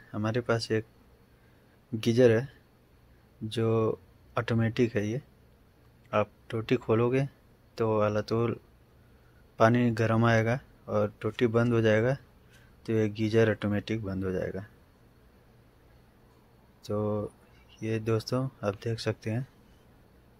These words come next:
ये two twenty volt पर चलने वाला है और ये आप देख सकते हैं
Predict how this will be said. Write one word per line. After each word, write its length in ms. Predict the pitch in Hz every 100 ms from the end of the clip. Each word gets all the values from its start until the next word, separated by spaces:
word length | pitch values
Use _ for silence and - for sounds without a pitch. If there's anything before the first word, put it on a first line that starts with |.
| - _ _ _ _ _ _ _ - _ _ _ _ _ _ _ _ _ - - - _ _ _ _ _ _ _ - - - - -
ये 40 | 117
two 160 | 123
twenty 360 | 120 120 120 120
volt 240 | 113 113 113
पर 120 | 113
चलने 280 | - 113 117
वाला 220 | 113 107
है 180 | 107 143 - - - _ _ _ - - - _ _ -
और 320 | 110 110 110 110 - _ - - - - _ _ _ _ _ _ _ _ _ _ _ _ _ _ _ _ _ _ - - _ _ - _ _ _ _ _ _ _ _ _ _ _ _ - - _ _
ये 120 | 117 113
आप 100 | 110
देख 220 | 113 113
सकते 320 | 117 113 -
हैं 140 | 123